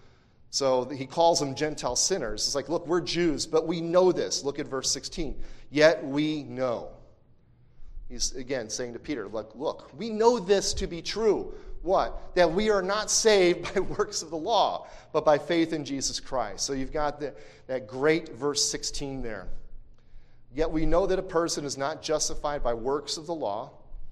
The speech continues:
but through faith in Jesus Christ. So we also have believed in Christ Jesus in order to be justified by faith in Christ and not by works of the law.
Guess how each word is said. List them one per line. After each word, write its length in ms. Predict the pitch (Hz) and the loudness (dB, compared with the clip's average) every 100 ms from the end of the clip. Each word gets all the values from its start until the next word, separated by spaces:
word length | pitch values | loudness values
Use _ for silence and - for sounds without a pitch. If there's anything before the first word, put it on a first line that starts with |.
| - - - | -10 -18 -10
but 120 | 131 127 | -8 -6
through 120 | 127 | -8
faith 340 | - 139 139 | -4 -4 -2
in 100 | 135 | -6
Jesus 380 | 113 123 113 - | -8 -8 -6 -6
Christ. 560 | - 123 98 90 - - - - - - | -2 -2 -2 -6 -10 -10 -14 -18 -16 -2
So 220 | - 160 | 2 4
we 180 | 175 190 | 4 6
also 380 | 202 247 202 | 6 6 4
have 260 | 156 151 135 | 4 4 4
believed 400 | 156 143 143 135 | 2 0 -2 -2
in 140 | 135 | -6
Christ 340 | 127 139 120 - | -4 -2 -2 -4
Jesus 460 | 123 120 107 113 | -6 -4 -4 -4
in 160 | 143 135 | -4 -2
order 260 | 151 180 175 | 0 0 0
to 140 | 175 | -4
be 160 | 151 135 | -8 -6
justified 840 | 160 170 - 160 131 117 120 127 - - - - | 0 0 0 -2 0 2 0 -4 -10 -20 -20 -2
by 160 | 131 127 | 0 0
faith 380 | - 143 135 | 2 2 2
in 100 | 135 | -6
Christ 480 | 123 - 156 120 - | -8 -2 0 0 -4
and 120 | 127 | -8
not 180 | 123 120 | -6 -4
by 100 | 135 | -2
works 360 | 123 110 107 - | -2 -2 -4 -6
of 80 | 123 | -6
the 80 | |
law. 400 | 127 160 120 92 | -4 -2 -4 -4